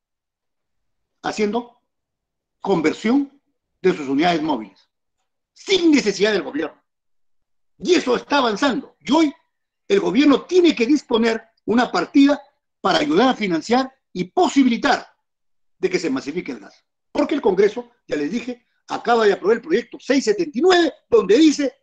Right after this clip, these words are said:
que solamente será para los más pobrecitos y para algunas pequeñas y microempresas. ¿Y cómo lo va a llevar? Ya no habrá cañerías, pues.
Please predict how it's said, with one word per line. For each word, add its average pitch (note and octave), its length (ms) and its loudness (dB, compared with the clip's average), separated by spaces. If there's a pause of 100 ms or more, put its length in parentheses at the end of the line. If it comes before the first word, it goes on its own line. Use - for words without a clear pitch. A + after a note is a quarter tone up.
(160)
que B3+ 120 -6
solamente D4 500 4
será B3+ 300 0 (400)
para A#3 200 0
los B3 120 2
más D#4 120 2
pobrecitos D4 640 -2 (120)
y A#3+ 80 -8
para D4+ 420 0 (1600)
algunas A#3 500 -4 (800)
pequeñas A3+ 380 -2
y G3+ 60 -2
microempresas. E3+ 720 -6 (560)
¿Y F#3 80 -8
cómo D#4+ 240 2
lo C#4+ 120 4
va D4 100 2
a D4 40 0
llevar? D4+ 400 0
Ya D3 100 -12
no C3 100 -10
habrá C#3 160 -6
cañerías, E3+ 480 -10
pues. - 220 -20